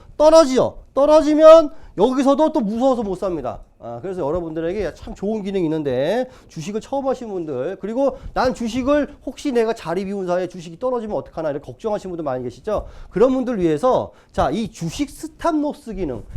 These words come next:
에이치티에스, 여러분들 그 주식 매매하는 프로그램에 이 기능이 다 있습니다. 이 기능을 꼭 활용하시기 바랍니다. 자, 이거 어떻게 쓰느냐?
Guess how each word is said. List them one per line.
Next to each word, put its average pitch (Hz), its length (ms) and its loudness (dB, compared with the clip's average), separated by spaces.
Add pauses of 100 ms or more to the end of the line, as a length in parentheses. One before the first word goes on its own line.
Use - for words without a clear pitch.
(120)
에이치티에스, 208 680 -6
여러분들 190 520 -2
그 143 140 -8
주식 170 240 -10
매매하는 147 380 0
프로그램에 208 640 -6 (160)
이 226 100 -4
기능이 233 380 -2
다 - 240 -8
있습니다. 175 520 -6 (220)
이 196 180 -8
기능을 214 640 0
꼭 320 300 0
활용하시기 233 560 -6
바랍니다. 135 760 -2
자, 151 160 -4
이거 226 140 -2
어떻게 185 280 -2
쓰느냐? 226 540 -2